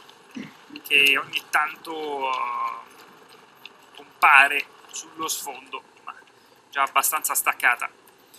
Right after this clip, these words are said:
E qui torniamo anche nel gruppo, anzi, eh, sull'inseguitore del gruppetto di testa, Abdelhadi Lakina, il marocchino, che gli segue quel gruppetto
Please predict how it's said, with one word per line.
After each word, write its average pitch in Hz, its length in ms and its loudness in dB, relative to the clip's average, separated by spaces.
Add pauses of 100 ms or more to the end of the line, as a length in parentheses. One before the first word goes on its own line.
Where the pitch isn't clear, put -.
(200)
E - 100 -8
qui 190 120 -8
torniamo 156 480 4
anche 147 500 4 (360)
nel 127 360 0
gruppo, 180 420 -8
anzi, 135 260 0
eh, 135 640 -12
sull'inseguitore 165 840 -2
del 185 100 2
gruppetto 160 320 -2
di 160 140 -2
testa, 123 360 0
Abdelhadi 139 580 0 (340)
Lakina, 147 520 2 (760)
il 131 380 -4 (680)
marocchino, 139 500 -6 (480)
che - 80 -18
gli - 60 -12
segue 143 260 -4
quel 131 200 -6
gruppetto 143 640 -6